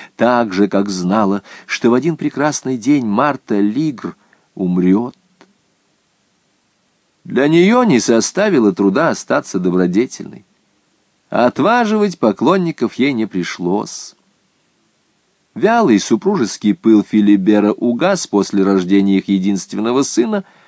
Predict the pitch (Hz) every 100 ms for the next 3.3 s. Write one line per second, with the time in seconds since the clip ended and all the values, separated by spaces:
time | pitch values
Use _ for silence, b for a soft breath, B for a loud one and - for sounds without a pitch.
0 | b b b b - - 113 110 104 107
1 | - 180 196 - - 160 92 131 104 90
2 | 90 87 82 127 175 170 160 156 139 131
3 | - -